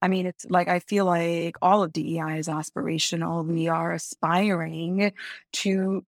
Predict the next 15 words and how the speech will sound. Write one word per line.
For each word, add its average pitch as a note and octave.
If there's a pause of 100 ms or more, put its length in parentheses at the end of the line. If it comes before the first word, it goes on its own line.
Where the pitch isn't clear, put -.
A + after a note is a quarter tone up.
represent F3
the E3+
diversity E3
of D#3+
our F3
communities, F#3
of E3
our F3
customer G3
base, E3
of F3
our F#3
beneficiaries. F#3
We F3
are F3